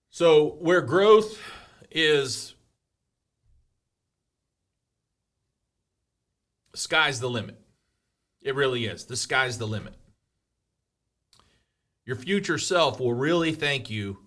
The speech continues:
for taking the time to work on this now. So, number one, we had work on quitting bad and useless habits. Number two, figure out who you want to be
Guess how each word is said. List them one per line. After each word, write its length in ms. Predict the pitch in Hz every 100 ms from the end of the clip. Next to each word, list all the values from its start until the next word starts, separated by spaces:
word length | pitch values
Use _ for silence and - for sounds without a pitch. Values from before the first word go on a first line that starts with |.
| _ _
for 100 | 110
taking 380 | 110 143 135 123
the 80 | 120
time 540 | 151 143 107 90 87 _ _ _ -
to 120 | 123
work 360 | 110 139 135
on 200 | 127 107
this 240 | 104 98 104
now. 320 | 101 87 - _ _ _ _ _ _ _ _ _ _ _ _ _ _ _ _ _ -
So, 480 | 151 139 117 - - _ _
number 260 | 156 196 202
one, 320 | 202 170 151
we 140 | 156
had 480 | 147 151 139 127 -
work 320 | 135 185 190
on 160 | 175 139
quitting 640 | - 175 185 180 180 - - _ _ 98
bad 440 | 151 165 170 170
and 160 | 151 151
useless 500 | 143 156 151 131 -
habits. 480 | 139 127 104 104 -
Number 220 | 156 160
two, 480 | - 180 156 131 - - _ _
figure 320 | 180 175 170
out 280 | 165 156 -
who 380 | - 196 208 202
you 220 | 170 165
want 320 | 143 165 160
to 100 | 139
be 520 | 110 156 123 110 139